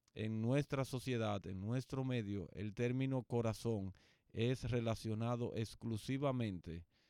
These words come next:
con nuestras emociones. Y en la Biblia, eh, ese, esa no es la acepción de la palabra,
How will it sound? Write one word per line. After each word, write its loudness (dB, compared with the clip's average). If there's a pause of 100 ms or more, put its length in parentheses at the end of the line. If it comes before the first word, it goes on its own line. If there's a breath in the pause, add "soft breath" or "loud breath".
(240 soft breath)
con 4
nuestras 2
emociones. 0 (160)
Y 0 (160)
en 0
la 4
Biblia, 2
eh, -2
ese, -2
esa 0
no 0
es 0
la 2
acepción -2 (380 soft breath)
de 0
la 4
palabra, 2